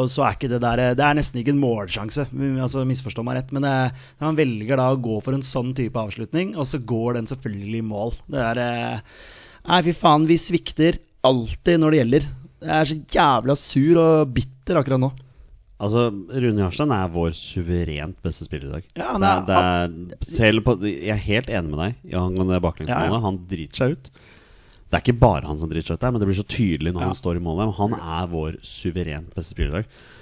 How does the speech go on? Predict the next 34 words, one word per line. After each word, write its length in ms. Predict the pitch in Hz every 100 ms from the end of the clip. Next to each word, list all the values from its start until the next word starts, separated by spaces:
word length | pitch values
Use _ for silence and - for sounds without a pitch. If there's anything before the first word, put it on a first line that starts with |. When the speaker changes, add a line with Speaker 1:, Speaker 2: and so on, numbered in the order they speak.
| - -
Speaker 2:
Men 100 | 113
det 80 | 110
kan 80 | 123
også 140 | 123
handle 200 | 123 92 82
litt 120 | 95
om 120 | 101
at 80 | 110
det 140 | 104
er 180 | - 135
ingen 480 | 95 80 80 113 117
av 180 | - 107
utespillerne 480 | 104 - - 78 78
våre 140 | 78
i 80 | 78
dag 80 | 98
som, 260 | 98 92 87 - 85
som 140 | 107
egentlig 280 | 90 82 82
fortjener 600 | 98 - 98 82 80 90
noen 500 | 92 98 92 80 85
form 300 | - 82 80
for 160 | 78 85
ros. 440 | 101 127 - - - -
Det 100 | 92
er, 160 | 87
det 120 | 90 98
er 80 |
svikt 560 | - - - 92 - -
i 80 | 104 _
alle 360 | 107 90 78 76
ledd. 300 | 76 123 131 - - - _ _ _ _ -
Altså, 240 | 107 123 131 -
selv 640 | - - - 131 156 139